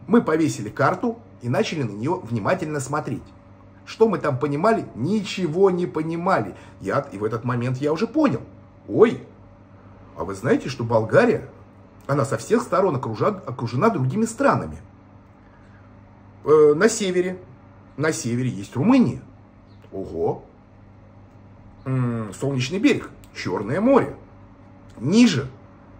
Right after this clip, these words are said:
ниже есть Турция. Еще ниже есть Греция, есть Хорватия, есть Северная Македония, есть Сербия. Мама родная, мы практически в самом центре Европы. Нас окружают те места,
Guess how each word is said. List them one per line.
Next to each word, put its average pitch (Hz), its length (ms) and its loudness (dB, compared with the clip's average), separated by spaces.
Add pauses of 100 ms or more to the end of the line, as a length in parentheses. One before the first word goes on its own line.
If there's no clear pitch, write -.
(420)
ниже 90 300 -10
есть 113 280 -6
Турция. - 480 0 (640)
Еще 190 400 -2
ниже 214 280 2
есть 151 260 -4
Греция, 196 640 2 (280)
есть 107 220 -10
Хорватия, 185 800 2 (140)
есть - 200 -12
Северная 107 400 -4
Македония, 165 1000 2
есть - 600 -6
Сербия. 202 500 -2 (340)
Мама 135 420 -2
родная, 165 500 -2
мы 95 140 -12
практически 117 720 -10
в 170 60 -10
самом 131 400 -2
центре 170 380 -6
Европы. 214 560 2 (240)
Нас 123 240 -2
окружают 104 560 -4
те 104 120 -10
места, 98 540 -4